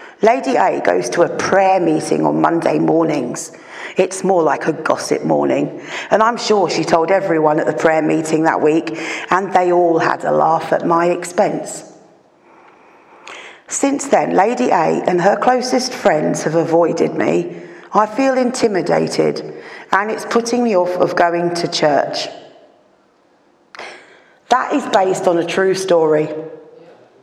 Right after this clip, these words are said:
Dear old Lindsay, that we miss very much,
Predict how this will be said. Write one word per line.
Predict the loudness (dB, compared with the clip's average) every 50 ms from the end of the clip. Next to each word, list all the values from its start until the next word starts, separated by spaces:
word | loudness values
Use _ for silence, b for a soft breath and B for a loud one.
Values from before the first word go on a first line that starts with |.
| _ _ _ _ _ _ _ _ _ -20 B B B B B B B B B B B B
Dear | 0 2 2 4 4
old | 2 2 2
Lindsay, | 0 2 2 0 0 2 2 2 2 2 0 -2 -4 -6 -8 -10 -14 -16 -10 -2
that | -2 0
we | 2 2 0
miss | 0 0 -2 -2 -4 -4 -2
very | 0 0 2 2
much, | 2 2 2 2 0 0 -4 -8 -8 -10